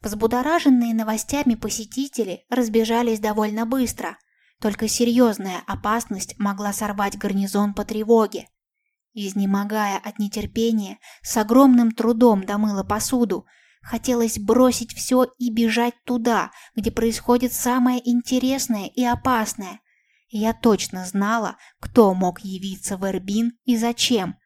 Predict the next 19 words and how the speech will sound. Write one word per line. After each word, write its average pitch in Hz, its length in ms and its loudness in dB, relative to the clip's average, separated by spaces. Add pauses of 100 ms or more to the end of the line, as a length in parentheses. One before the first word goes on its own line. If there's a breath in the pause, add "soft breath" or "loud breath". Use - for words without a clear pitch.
(380)
Точнее, 226 760 -2
за 240 220 -4
кем. - 460 -2 (1120)
Выдержав 233 680 4
нелёгкий 226 460 4
спор 233 520 2
с - 100 -12
Хорусом, 240 720 2 (200 loud breath)
который 220 380 2
ни 214 140 -2
в - 80 -14
какую 240 460 2
не 196 100 -2
хотел 208 360 -6
отпускать 202 640 -6
меня 202 380 -4
на 208 220 -2
ночь 202 200 -2
глядя, 208 520 -4